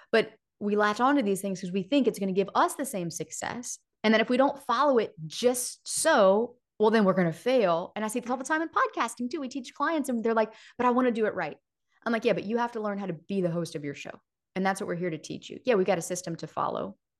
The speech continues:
But at the end of the day, you are the host. You have to learn how to trust yourself in making these decisions." And this is true across all of our, our whole entire business.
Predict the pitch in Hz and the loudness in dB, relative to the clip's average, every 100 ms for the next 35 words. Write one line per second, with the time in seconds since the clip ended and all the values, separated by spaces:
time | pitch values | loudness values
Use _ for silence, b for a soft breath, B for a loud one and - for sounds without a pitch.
0 | _ 180 202 233 208 233 240 170 208 254 | _ -4 -2 0 2 2 2 0 0 0
1 | - 247 247 214 247 220 - 226 226 220 | 0 2 2 0 0 0 -2 -6 -6 -8
2 | 226 233 214 - 196 - - 208 208 202 | -8 -6 -8 -10 -10 -10 -10 -6 -4 -4
3 | 170 170 202 208 180 180 185 185 - - | -4 0 -2 -2 -2 0 0 -4 -10 -10
4 | - - - - - - _ _ _ _ | -8 -10 -10 -14 -16 -16 _ _ _ _
5 | _ _ _ _ - 214 202 - 202 175 | _ _ _ _ -6 -4 -4 -4 -2 -2
6 | 170 156 - 160 160 - - 196 _ _ | -4 -8 -8 -10 -8 -10 -12 -16 _ _
7 | - 170 180 165 175 - - - 202 - | -16 -10 -8 -8 -10 -14 -18 -16 -16 -18